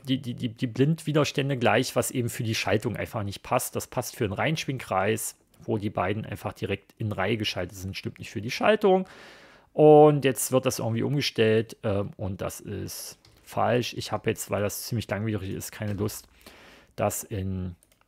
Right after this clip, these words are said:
Octave auszurechnen. Aber da kommt ein bisschen was Größeres raus. Also immerhin stimmt die Größenordnung. So,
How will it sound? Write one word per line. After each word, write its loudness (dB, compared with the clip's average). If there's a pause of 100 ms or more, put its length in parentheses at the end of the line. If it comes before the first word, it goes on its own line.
(520)
Octave 0
auszurechnen. -2
Aber 4
da 4
kommt -4
ein -8
bisschen -2
was -6
Größeres -10
raus. -8
Also 6
immerhin 6
stimmt 0
die -4
Größenordnung. 0 (1700)
So, 8